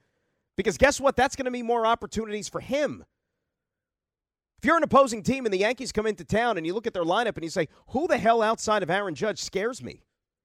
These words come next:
And the guy who's actually been hitting the ball out of the ballpark pretty well for, you know, the last little while, Rizzo, he gets an epidural.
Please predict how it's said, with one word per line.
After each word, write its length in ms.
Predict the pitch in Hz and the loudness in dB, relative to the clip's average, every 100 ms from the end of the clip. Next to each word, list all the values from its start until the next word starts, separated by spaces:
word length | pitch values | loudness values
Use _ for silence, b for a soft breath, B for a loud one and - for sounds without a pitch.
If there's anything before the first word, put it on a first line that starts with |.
| _ _ _ _ _ _ _ | _ _ _ _ _ _ _
And 120 | - 196 | 0 6
the 40 | |
guy 120 | 247 | 6
who's 120 | 285 | 6
actually 240 | 254 240 220 | 4 0 -2
been 100 | 196 | 0
hitting 160 | 240 | 0
the 60 | 214 | 0
ball 200 | 214 220 | 0 2
out 120 | 208 | 2
of 60 | 185 | 0
the 60 | |
ballpark 540 | 139 190 262 208 180 - | -2 -2 -2 0 -2 -2
pretty 180 | 170 156 | -6 -2
well 240 | 147 151 | 2 2
for, 380 | 151 170 139 120 b b | 0 -2 0 -2 b b
you 80 | 202 | -4
know, 40 | |
the 100 | 165 | 0
last 280 | 160 175 - | 2 2 0
little 160 | 160 151 | -4 0
while, 340 | 143 151 175 _ - | 2 2 0 _ -4
Rizzo, 560 | 151 302 170 143 175 b b | 0 2 4 4 2 b b
he 140 | 202 | 0
gets 220 | 269 254 | 4 2
an 80 | 208 | 2
epidural. 600 | 220 170 180 269 196 165 | 0 0 2 4 4 2